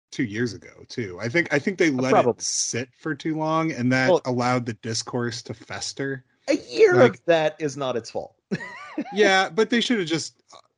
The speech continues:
Speaker 1: I don't know. I think a lot of the studio should have just put these movies out during the pandemic on streaming and let us as a, a bit of a gift to the, the world.
Speaker 2: Yeah.
Speaker 1: 'Cause I
Speaker 2: Uh,
Speaker 1: think, like,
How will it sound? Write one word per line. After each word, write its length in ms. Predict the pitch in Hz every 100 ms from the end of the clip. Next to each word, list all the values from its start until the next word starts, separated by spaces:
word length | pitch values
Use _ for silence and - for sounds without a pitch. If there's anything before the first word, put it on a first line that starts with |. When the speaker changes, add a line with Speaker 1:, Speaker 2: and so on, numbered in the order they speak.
| -
Speaker 1:
I 100 | 131
don't 140 | 98
know. 120 | 87 -
I 120 | 185
think 180 | 214 220
a 40 |
lot 240 | 175 151 151
of 80 | 139
the 60 |
studio 300 | 127 147 135
should 200 | 123 -
have 80 | 127
just 200 | 110 -
put 220 | - 131
these 180 | - 110
movies 320 | 113 110 101
out 240 | 98 104 98 92
during 280 | 110 113 127
the 80 |
pandemic 640 | 123 131 120 123 127 123 117 -
on 140 | 107
streaming 520 | - - 120 127 123
and 120 | 117
let 160 | 110 110
us 340 | 113 - - - _ -
as 160 | 135 123
a, 60 | 113 113
a 60 | 156
bit 200 | 196 202
of 140 | 135
a 40 | 123
gift 380 | 107 127 - -
to 120 | 117
the, 200 | 117 101
the 120 | 110 113
world. 520 | 101 107 110 123 120
Speaker 2:
Yeah. 220 | 104 87 - -
Speaker 1:
'Cause 140 | 165
I 40 | 185
Speaker 2:
Uh, 60 |
Speaker 1:
think, 180 | 214 190
like, 300 | 185 156